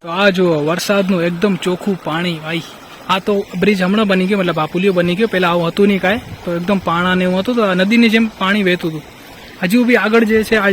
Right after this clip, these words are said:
પાણી જારું ને, નદીની જેમ જ જારું, ત્યાં જશું આપે. પણ હમણાં તમને બતાવું કે એક આ છે,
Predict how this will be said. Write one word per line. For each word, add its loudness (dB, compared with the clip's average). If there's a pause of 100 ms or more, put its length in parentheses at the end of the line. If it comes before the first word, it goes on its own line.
પાણી 2
જારું 4
ને, 2
નદીની 0
જેમ 0
જ -2
જારું, -2
ત્યાં -2
જશું 0
આપે. -2 (500)
પણ -6
હમણાં 0
તમને -2
બતાવું -2
કે -4
એક -10
આ 0
છે, 0